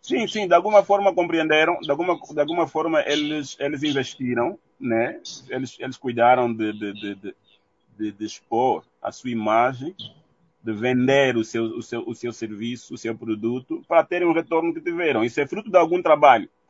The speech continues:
Claro, eh, eles não en-, eh, não, não encontraram, digamos, um terreno virgem. Já houve quem deu a cara à paulada, já houve quem cavou trincheira,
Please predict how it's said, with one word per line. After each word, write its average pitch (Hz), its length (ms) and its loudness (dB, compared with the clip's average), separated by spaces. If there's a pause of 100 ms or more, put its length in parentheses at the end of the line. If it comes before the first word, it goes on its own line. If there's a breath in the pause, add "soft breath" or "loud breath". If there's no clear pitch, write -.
Claro, 160 300 2 (480 soft breath)
eh, 127 500 0
eles 135 200 -2
não 139 100 -2
en-, 147 180 -2
eh, 127 280 0
não, 139 280 -2
não 139 200 -4
encontraram, 135 1000 4 (560)
digamos, 127 320 -2
um 147 100 -2
terreno 139 340 -2
virgem. 143 580 -4 (1040)
Já 123 260 8
houve 147 580 6 (300)
quem 135 200 -2
deu 131 180 2
a 120 80 4
cara 135 240 8
à - 40 6
paulada, 135 720 8
já 117 180 2
houve 120 380 2
quem 123 240 -4
cavou 120 280 -4
trincheira, 135 680 -2